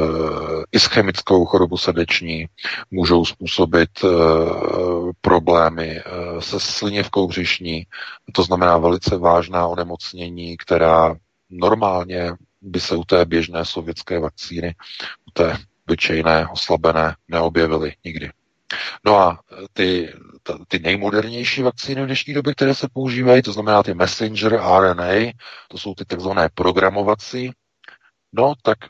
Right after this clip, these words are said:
o těch vlastně už se mluví teď poslední rok, to jsou ty vlastně ty nejmodernější úplně,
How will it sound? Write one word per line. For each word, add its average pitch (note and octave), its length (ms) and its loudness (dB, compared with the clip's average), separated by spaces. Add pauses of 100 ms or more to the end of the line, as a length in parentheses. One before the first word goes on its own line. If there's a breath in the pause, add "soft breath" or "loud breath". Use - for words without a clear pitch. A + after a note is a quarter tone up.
o F2 100 -10
těch F#2 200 -10
vlastně F2+ 280 -10
už F#2 180 -10
se F#2 100 -4
mluví F2 320 -4
teď F2+ 180 -4
poslední F2 480 -2
rok, E2+ 200 4
to - 100 -16
jsou - 180 -12 (100)
ty E2 80 -8
vlastně D#2+ 240 -4
ty D#2+ 120 -8
nejmodernější F2+ 960 0
úplně, E2+ 440 -6